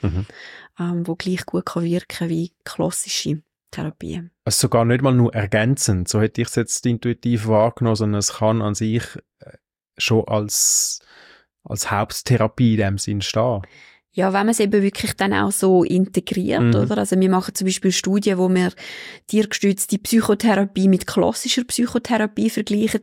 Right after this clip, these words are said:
Speaker 2: um wie überlegen oder herausfinden, was ist jetzt der Benefit oder was ist so wirklich der Unterschied, was das Tier macht.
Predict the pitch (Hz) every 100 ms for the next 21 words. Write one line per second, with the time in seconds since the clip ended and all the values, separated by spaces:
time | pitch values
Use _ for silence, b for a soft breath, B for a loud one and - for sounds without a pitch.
0 | - 196 190 196 196 196 - - - 208
1 | 202 185 185 202 208 - 190 185 180 180
2 | 185 190 196 185 185 - - 180 185 170
3 | 202 202 180 190 - 175 180 196 190 -
4 | - 175 - 202 196 - 220 - 190 196
5 | 202 196 190 190 - - 185 165 147 -
6 | -